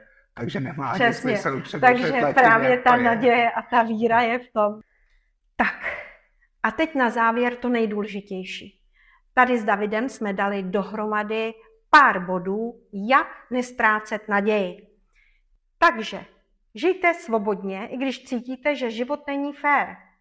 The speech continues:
Speaker 2: Život je dar. Pečujte o sebe, o tělo i duši a pamatujte,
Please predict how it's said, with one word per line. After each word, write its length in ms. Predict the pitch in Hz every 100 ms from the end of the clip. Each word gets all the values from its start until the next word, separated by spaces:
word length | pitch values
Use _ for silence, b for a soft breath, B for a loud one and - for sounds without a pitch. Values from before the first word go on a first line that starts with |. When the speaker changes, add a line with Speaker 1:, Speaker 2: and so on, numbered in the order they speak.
| _ _ _ _ -
Speaker 2:
Život 420 | 196 320 294 165 - _ _ -
je 160 | 190
dar. 340 | 185 226 196 185 - _ _ _ _ _ _ _ _ _ -
Pečujte 500 | 339 339 311 - 220
o 100 | 190
sebe, 380 | - 190 175 - _ _ _ _
o 100 | 262
tělo 480 | 262 269 254 247 247 -
i 120 | 196
duši 580 | 185 - - 226 - _ _ _ -
a 80 | 190
pamatujte, 1000 | - 202 190 190 202 190 190 208 247